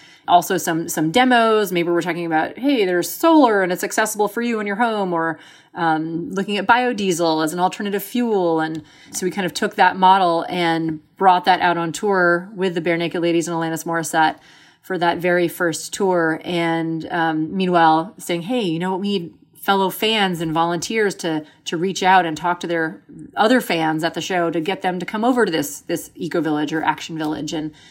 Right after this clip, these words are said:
get engaged with what's happening in their own backyard with nonprofits from their community." And that's really, you know, how it started. So it is that Green Highway model of Bonnie's that we've, that we've grown, um, on site and now obviously, you know, online in the world of social media and,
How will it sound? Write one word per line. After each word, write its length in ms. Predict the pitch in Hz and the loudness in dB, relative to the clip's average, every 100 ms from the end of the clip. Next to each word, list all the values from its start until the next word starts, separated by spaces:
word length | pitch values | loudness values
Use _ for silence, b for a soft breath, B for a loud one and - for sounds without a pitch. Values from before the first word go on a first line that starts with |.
| B B - | B B -6
get 140 | 185 | -2
engaged 380 | 175 170 165 165 | 0 2 2 0
with 100 | 151 | -2
what's 180 | 160 - | -4 -2
happening 380 | 160 156 160 160 | -2 -2 -6 -6
in 80 | |
their 160 | 160 165 | -4 -4
own 100 | 160 | -2
backyard 540 | 156 156 165 156 151 | -2 -2 -2 -4 -2
with 220 | 165 160 156 | -4 -4 -2
nonprofits 720 | 160 156 165 156 - 160 - | -2 -2 -2 -4 -4 -10 -8
from 220 | 170 160 | -8 -6
their 140 | 156 | -6
community." 640 | 147 165 156 156 147 151 B B B - | -8 -8 -4 -4 -4 -6 B B B -16
And 160 | - 180 | -4 2
that's 280 | 190 190 190 | 2 2 -2
really, 500 | 170 160 156 151 170 | 0 2 2 0 -2
you 60 | |
know, 100 | 160 | -6
how 220 | 156 160 | 0 0
it 80 | 160 | 0
started. 320 | - 175 160 | -2 -2 0
So 120 | 151 165 | -2 -2
it 80 | |
is 120 | 190 175 | 0 2
that 180 | 165 | 0
Green 220 | 160 190 175 | 0 -2 0
Highway 380 | 180 170 165 | 0 0 0
model 340 | 165 160 165 160 | 2 4 4 2
of 100 | 147 | 2
Bonnie's 400 | 156 160 156 147 | 2 2 0 -2
that 160 | 151 | -2
we've, 380 | 156 151 147 - - | 2 4 4 -2 -14
that 140 | - 156 | -6 0
we've 220 | 156 151 | 0 0
grown, 640 | 170 165 160 156 151 151 b b b b 180 | -2 -2 0 0 -2 -4 b b b b -6
um, 400 | 151 147 147 - | -4 -4 -6 -2
on 220 | 180 170 | -2 0
site 340 | - 175 165 | 0 2 2
and 120 | 160 156 | 2 2
now 340 | 156 156 151 | 4 4 2
obviously, 460 | 156 151 151 160 147 | -2 -4 -4 -2 -2
you 140 | 170 | -4
know, 160 | 156 156 | -4 0
online 560 | 165 165 214 214 208 | 0 2 4 4 2
in 60 | 190 | 0
the 80 | 170 | 0
world 220 | 175 170 | 2 0
of 80 | 156 | 0
social 300 | 165 - 202 | -2 -2 -2
media 520 | 233 208 190 185 - | 0 4 6 6 4
and, 460 | 165 160 160 156 | 0 -2 -2 -4